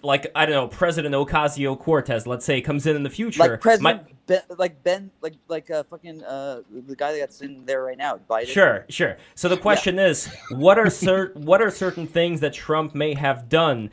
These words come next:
Speaker 1: may have instigated, that would create a precedent for
Speaker 2: Oh, dude, he
Speaker 1: our? So, hold on, hold on, let me finish though.
Speaker 2: he, he,
Speaker 1: Well, let me
Speaker 2: listen,
Speaker 1: finish though.
Speaker 2: listen.
Speaker 1: Ariel, I
Speaker 2: There's
Speaker 1: gotta,
Speaker 2: no,
Speaker 1: I gotta,
Speaker 2: there's
Speaker 1: I
Speaker 2: no
Speaker 1: gotta say my
Speaker 2: question that he
Speaker 1: piece.
Speaker 2: did that.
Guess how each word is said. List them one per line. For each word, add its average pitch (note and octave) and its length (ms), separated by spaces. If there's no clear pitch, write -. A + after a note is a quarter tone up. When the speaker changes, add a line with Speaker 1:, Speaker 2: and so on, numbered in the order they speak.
Speaker 1:
may D#3 140
have C#3 200
instigated, C3+ 800
that D3 360
would D#3 300
create D#3 400
a C#3 60
precedent C#3+ 680
for C#3 680
Speaker 2:
Oh, A3 100
dude, G#3+ 200
he G#3 40
Speaker 1:
our? F3 320
So, - 180
hold A#3 200
on, - 40
hold A#3 120
on, G3 100
let F#3+ 100
me G#3+ 60
finish A3+ 260
though. E3+ 160
Speaker 2:
he, G3+ 220
he, G#3+ 180
Speaker 1:
Well, F3+ 160
let F#3+ 140
me G#3+ 80
Speaker 2:
listen, G#3+ 140
Speaker 1:
finish A3 120
though. D#3+ 120
Speaker 2:
listen. C#3 200
Speaker 1:
Ariel, F3 300
I D#3 100
Speaker 2:
There's - 40
Speaker 1:
gotta, E3+ 160
Speaker 2:
no, E3+ 120
Speaker 1:
I D#3 100
gotta, F#3 160
Speaker 2:
there's F#3+ 100
Speaker 1:
I E3+ 60
Speaker 2:
no E3 40
Speaker 1:
gotta F#3+ 140
say G3+ 180
my G#3 140
Speaker 2:
question - 60
that F#3+ 80
he D3+ 60
Speaker 1:
piece. - 120
Speaker 2:
did B3+ 160
that. F3 220